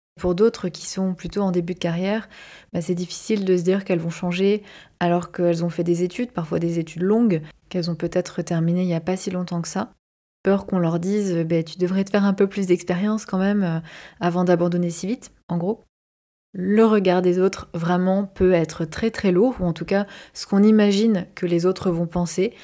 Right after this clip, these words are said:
les jugements qu'on imagine qu'on va recevoir, tout ça, ça peut être très, très lourd. Et donc, on peut se retrouver à se censurer. On n'ose pas admettre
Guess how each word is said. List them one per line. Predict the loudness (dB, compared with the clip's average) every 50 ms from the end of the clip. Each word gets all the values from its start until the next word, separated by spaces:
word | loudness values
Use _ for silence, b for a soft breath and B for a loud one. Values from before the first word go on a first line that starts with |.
| B B B B 0
les | 2 2
jugements | 2 2 0 0 0 2 2 2 0
qu'on | -2 -2 -4 -2 0 0 0 0 0 0
imagine | 2 2 2 4 2 2 0 0
qu'on | -2 -2 0
va | 0 0
recevoir, | 0 -2 -2 -2 -4 -4 -4 -4
tout | -6 -4
ça, | -4 -4 -2
ça | -2 -6 -8
peut | -6 -6 -8
être | -8
très, | -6 -6 -6 -6
très | -4 -4 -2
lourd. | 0 0 0 0 -2 B B B B B B
Et | -2 -2 0
donc, | 2 2 0 0 -2 -4 -8 _ -2
on | 0 0 -2
peut | 0 2 4 6 6 4 4
se | 2 -4
retrouver | -4 -4 -6 -10 -8 -4 0 2 4 4 4
à | 2 0
se | -2 -4
censurer. | -4 -2 -2 -2 -2 0 -2 0 0 -2 -4 B B B B B B B B B B 0
On | 2
n'ose | 2 2 0 0
pas | 0 2 4
admettre | 4 4 4 4 2 2 0 -2 -6 -8